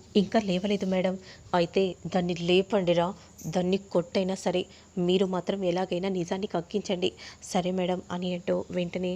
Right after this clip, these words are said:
భూమి దగ్గరికి వెళ్ళి, "లేస్తావా లేవవా? లే" అనే విధంగా అంటూ చెంప మీద కొడుతూ ఉంటే, "మీరెవరు? అసలు ఎందుకు ఇలా చేస్తున్నారో అర్థం కావట్లేదు.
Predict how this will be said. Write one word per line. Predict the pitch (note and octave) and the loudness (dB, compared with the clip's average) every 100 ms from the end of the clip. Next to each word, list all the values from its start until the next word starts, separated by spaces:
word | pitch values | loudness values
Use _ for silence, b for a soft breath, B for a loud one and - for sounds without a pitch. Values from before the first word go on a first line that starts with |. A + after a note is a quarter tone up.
| B B B | B B B
భూమి | F3+ F#3 G3 | 2 2 2
దగ్గరికి | F3 F#3 - | 0 0 -2
వెళ్ళి, | F3+ F3 F#3 - F3 | -2 2 0 0 -2
"లేస్తావా | F3 F#3+ - F#3 F3+ | 0 0 -2 -4 0
లేవవా? | G3 F3+ F3+ F3 B B F#3 | 2 2 2 0 B B 2
లే" | G3 G3+ - | 2 2 -2
అనే | F#3 F#3+ | 0 0
విధంగా | F3+ F3 F#3 G3 | -2 -4 -4 -4
అంటూ | F3+ F3 F3+ F3+ - | -4 0 0 0 -2
చెంప | F#3 G#3 | -2 -2
మీద | F#3+ F3 F#3 | -2 -4 -4
కొడుతూ | - F3+ G3 G3+ | -4 -4 -2 -2
ఉంటే, | F#3 F#3+ F3+ F3+ B B - - - - - | -2 -2 -2 -2 B B -16 -16 -20 -10 -2
"మీరెవరు? | G#3 G#3+ G3 F3+ G3+ G#3+ - - | 2 4 4 2 0 0 -4 -8
అసలు | A#3 A#3+ G#3 | -6 -2 0
ఎందుకు | F#3+ A#3 | 0 2
ఇలా | A#3 A3+ | 2 2
చేస్తున్నారో | A3 G3 G#3+ G3 F#3+ | 0 0 0 0 0
అర్థం | A3 F#3+ A#3 | 0 0 -4
కావట్లేదు. | A3 F#3+ F#3 - F#3 | -4 -4 -4 -4 -2